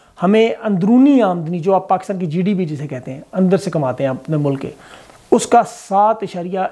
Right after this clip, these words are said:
एक फीसद बनता है, जो कि तीन सौ तेरह अरब रुपए का खसारा इस वक्त बनता है।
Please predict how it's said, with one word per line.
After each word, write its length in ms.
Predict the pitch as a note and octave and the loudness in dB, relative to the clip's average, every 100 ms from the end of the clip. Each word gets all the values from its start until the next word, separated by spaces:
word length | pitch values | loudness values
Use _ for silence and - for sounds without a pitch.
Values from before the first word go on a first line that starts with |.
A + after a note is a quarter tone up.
| - | -6
एक 200 | F#3+ F#3 | -6 -6
फीसद 320 | - D#3+ C#3 B2+ | -8 -12 -10 -12
बनता 280 | A#2 - | -12 -14
है, 100 | D#3 - _ _ _ _ - - - - | -18 -18 _ _ _ _ -20 -20 -8 2
जो 200 | E3 G3+ | 4 4
कि 240 | G#3 G#3 G#3 | 4 2 2
तीन 300 | A3 A3 G#3+ | -2 -2 -2
सौ 200 | A3+ G#3+ G#3+ - | 0 -2 -2 0
तेरह 220 | C4+ G#3 | 2 2
अरब 340 | - E3+ D#3+ | -2 -4 -4
रुपए 220 | D#3+ D#3 D3 | -6 -8 -4
का 160 | D#3 E3+ - | -4 -6 -8
खसारा 340 | D3+ C#3 C#3 | -4 -2 -2
इस 120 | - | -6
वक्त 120 | C3 | -12
बनता 240 | B2 A#2 | -14 -14
है। 120 | - | -16